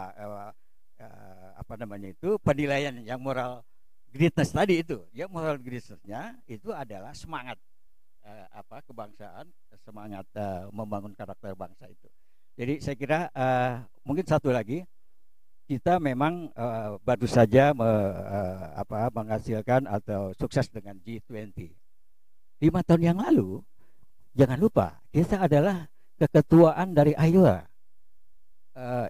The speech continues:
Indian Ocean Rim, eh, Association, yang terdiri atas dua puluh dua negara. Dari pantai timur Afrika, terus,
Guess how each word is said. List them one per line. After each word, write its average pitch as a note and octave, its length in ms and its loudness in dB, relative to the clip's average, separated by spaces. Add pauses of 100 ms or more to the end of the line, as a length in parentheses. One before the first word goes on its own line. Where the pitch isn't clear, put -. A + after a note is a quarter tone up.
Indian D#3+ 340 12
Ocean D3+ 400 8
Rim, C#3 260 8
eh, - 460 2
Association, C#3+ 720 8 (880)
yang C#3 180 8
terdiri C#3 320 8
atas C3+ 260 8
dua B2+ 200 10
puluh B2 420 2
dua A#2+ 300 2
negara. A2+ 480 4 (380)
Dari C#3+ 260 6
pantai E3 400 10
timur B2+ 320 10
Afrika, A2+ 480 6
terus, - 640 4